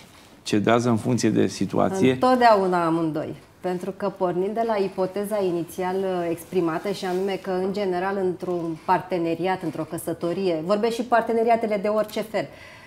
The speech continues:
Speaker 2: cineva este mai low profile și cineva își impune mai des punctul de vedere. Asta e un dezastru din punctul meu de vedere. Un dezastru în orice fel de parteneriat, nu numai în familie. Pentru că, mai ales atunci când avem de-a face cu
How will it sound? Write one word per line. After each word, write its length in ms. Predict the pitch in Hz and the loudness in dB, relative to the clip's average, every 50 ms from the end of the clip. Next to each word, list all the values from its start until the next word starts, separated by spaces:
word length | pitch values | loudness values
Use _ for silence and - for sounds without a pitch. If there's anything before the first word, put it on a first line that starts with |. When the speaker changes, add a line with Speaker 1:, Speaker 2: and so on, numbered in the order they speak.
| - - - - | -20 -20 -20 -12
Speaker 2:
cineva 460 | - - 240 226 220 208 202 233 240 | -4 0 2 4 4 4 4 4 6
este 280 | 247 247 240 247 - 233 | 6 6 4 4 2 2
mai 260 | 220 220 214 202 202 | 2 4 2 2 4
low 140 | 220 226 226 | 4 4 2
profile 760 | 220 220 202 202 185 - - - 247 254 262 262 254 247 240 | 2 2 2 2 2 2 2 4 6 6 6 6 4 2 0
și 220 | 240 - 233 208 | -2 -2 -4 -4
cineva 500 | - - 220 220 214 202 202 226 240 240 | -6 -4 -2 0 0 0 2 4 4 4
își 160 | 226 226 - 226 | 2 0 -2 -2
impune 320 | 208 190 - 220 226 214 | -4 -2 -2 -2 -2 -2
mai 180 | 214 202 196 190 | -2 -2 -4 -2
des 140 | 202 202 196 | -2 -4 -4
punctul 320 | - - 180 175 - 180 | -4 -4 -4 -4 -2 0
de 100 | 165 170 | 0 0
vedere. 480 | 156 151 160 151 143 139 - - - - - | 2 2 0 0 0 -2 -6 -6 -8 -6 0
Asta 260 | 214 226 220 - 247 | 0 0 2 2 2
e 40 | 247 | 2
un 120 | 247 247 | 4 4
dezastru 480 | 226 240 233 240 262 226 - - 156 156 | 4 4 4 4 4 2 2 0 -4 -2
din 120 | 151 147 143 | -2 -4 -4
punctul 240 | - 151 135 139 151 | -6 -8 -6 -4 -6
meu 140 | 147 139 135 | -6 -6 -6
de 100 | 131 139 135 | -8 -8 -8
vedere. 360 | 143 - - - - - - - - - | -8 -10 -10 -10 -12 -14 -16 -20 -18 -8
Un 180 | - 196 214 208 | -4 -4 -2 0
dezastru 480 | 208 208 202 226 254 254 254 262 247 - | 0 0 4 4 4 2 4 0 0 0
în 120 | 226 208 220 - | 0 0 0 0
orice 400 | - 170 180 202 202 - - 214 | 2 4 4 2 2 0 -2 -2
fel 240 | - - 165 165 | 0 2 2 2
de 100 | 175 214 | 2 2
parteneriat, 680 | 202 - 233 226 226 - 240 240 247 254 262 277 240 - | 2 6 4 4 6 4 2 4 4 6 8 6 6 6
nu 80 | 165 170 | 4 0
numai 260 | 185 190 196 185 175 | 0 0 0 0 0
în 60 | 170 | -2
familie. 540 | 170 - 202 190 196 220 214 180 160 143 - - - - - - - - - - - _ | -2 -2 -2 -2 0 0 2 2 0 0 -2 -6 -14 -20 -20 -20 -20 -20 -20 -20 -10 _
Pentru 340 | - 202 196 190 180 - 202 | 4 4 4 4 2 -2 -6
că, 240 | 190 - - 208 196 190 190 185 185 175 175 170 165 160 156 - - - - - - - - - - | -6 -2 0 2 2 4 4 2 2 2 2 2 0 0 -2 -6 -10 -16 -20 -20 -20 -20 -20 -18 -6
mai 200 | - 190 202 226 | -2 2 4 6
ales 260 | 254 262 254 254 254 | 6 6 6 4 4
atunci 280 | 269 233 233 233 220 220 | 2 2 2 2 -2 -2
când 180 | 220 247 233 202 | -2 -2 0 2
avem 320 | 190 180 180 190 208 226 | 2 2 2 0 -2 0
de-a 120 | 220 214 196 | 0 -2 -2
face 320 | - 196 196 202 202 214 | 0 -2 -2 -2 -2 -6
cu 120 | - - | -6 -6